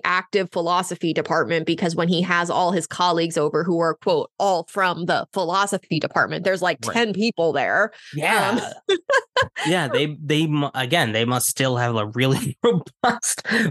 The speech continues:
Speaker 2: philosophy
Speaker 1: Really ro-,
Speaker 2: major.
Speaker 1: robust philosophy major. So then the scene cuts pretty fast then to his very first day of being in class.
Speaker 2: Yeah.
Speaker 1: And when we tell you that it is as bad as what the student said it would be, we're not kidding.
Speaker 2: It's worse.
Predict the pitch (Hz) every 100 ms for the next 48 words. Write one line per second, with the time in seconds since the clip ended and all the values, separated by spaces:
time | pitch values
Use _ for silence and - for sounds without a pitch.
0 | - - 311 330 311 262 254 240 208 -
1 | - _ - 180 214 220 202 180 240 254
2 | - 220 226 247 220 196 170 170 170 175
3 | 170 - - 233 220 208 202 - 269 254
4 | - 208 - - 302 277 220 214 233 -
5 | 160 - 190 202 170 185 190 190 190 180
6 | 180 - 202 170 156 165 - 190 165 185
7 | 165 156 165 214 170 151 180 - - -
8 | 131 104 240 233 240 226 277 339 339 262
9 | 240 233 208 208 - 214 208 185 - 196
10 | 180 196 180 175 180 196 - 185 185 190
11 | - 175 - 202 190 185 180 - - 196
12 | 190 220 214 233 233 240 185 190 180 160
13 | - 147 50 - - _ _ _ _ -
14 | 196 113 113 73 - -